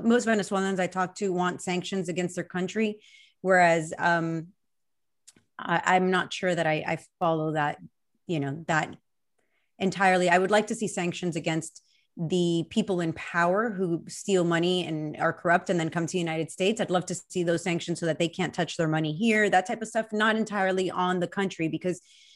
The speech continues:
you know, I've seen it for sixty-two years with Cuba. If you can't get things into the island, the people are the ones that suffer. The people at the top, I mean, they eat every day and they've got, you know, they've got everything. It's the people at, you know, the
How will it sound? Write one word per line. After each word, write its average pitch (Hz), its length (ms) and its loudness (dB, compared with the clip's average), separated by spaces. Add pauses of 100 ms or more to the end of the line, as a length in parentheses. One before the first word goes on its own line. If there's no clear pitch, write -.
(120)
you 208 80 2
know, 202 80 6
I've 185 80 0
seen 285 220 6
it 220 140 2
for 196 80 2
sixty-two 190 520 -2
years 185 260 6
with - 160 -4
Cuba. 175 400 2 (380)
If 196 120 0
you 247 260 6
can't 262 420 -2
get 208 260 2 (100)
things 196 520 0 (100)
into 226 460 4
the 180 280 2
island, 180 600 0
the 185 140 0
people 302 360 4
are 170 100 6
the 160 80 4
ones 170 160 2
that 151 160 -2
suffer. - 400 -2 (340)
The 202 100 0
people 349 220 6
at - 60 -8
the 202 80 4
top, - 440 2 (260)
I 180 80 -2
mean, 190 160 2
they 233 240 4
eat 240 240 -6
every 165 260 2
day 180 300 4
and 156 100 -2
they've 214 160 -2
got, 175 220 0 (200)
you 190 140 0
know, 156 160 0
they've 233 160 2
got 190 200 4
everything. 170 560 2 (320)
It's 208 200 2
the 220 80 -4
people 277 480 2
at, 185 220 2 (220)
you 196 180 2
know, 165 160 4
the 160 300 -6